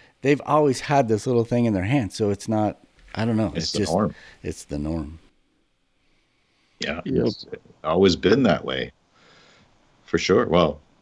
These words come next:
Speaker 2: yeah, but even in their lifetime, it's happened to all of us, right? You think about, not to go down too many rabbit holes on this podcast, but what their grandparents say to us,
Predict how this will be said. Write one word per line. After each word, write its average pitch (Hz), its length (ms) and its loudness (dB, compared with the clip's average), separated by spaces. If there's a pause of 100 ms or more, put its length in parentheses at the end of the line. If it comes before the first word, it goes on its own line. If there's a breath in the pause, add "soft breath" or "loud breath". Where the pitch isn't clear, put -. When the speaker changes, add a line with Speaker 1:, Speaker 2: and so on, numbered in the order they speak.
Speaker 2:
yeah, 98 280 -2 (1200)
but 87 240 -2
even 117 200 4
in 117 120 4
their 185 140 0
lifetime, 71 480 -4 (220)
it's - 140 -10
happened 185 260 0
to 71 60 -4
all 175 180 0
of 135 80 -8
us, - 300 -10
right? 107 200 0
You - 100 -10
think 104 260 -6
about, 98 240 -4 (460 loud breath)
not - 140 -8
to 104 60 0
go 90 100 4
down 87 240 0
too - 140 -8
many 90 180 -2
rabbit 85 300 -2
holes 80 320 -6
on 85 120 -8
this - 120 -10
podcast, - 640 -4
but 82 180 -2
what 110 240 0
their 117 200 4
grandparents 92 600 0
say 78 180 0
to 67 180 -4
us, - 180 -6